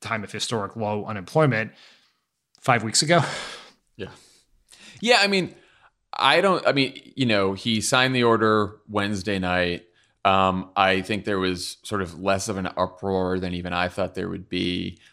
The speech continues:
Speaker 2: I think he wanted to provoke a political debate,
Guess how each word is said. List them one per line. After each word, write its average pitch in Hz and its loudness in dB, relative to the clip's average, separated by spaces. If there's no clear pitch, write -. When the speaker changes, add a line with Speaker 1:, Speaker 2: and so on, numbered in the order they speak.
Speaker 2:
I - -18
think 101 -6
he 101 -8
wanted 92 -4
to 104 -8
provoke 87 -6
a 90 -2
political 90 -6
debate, 87 -6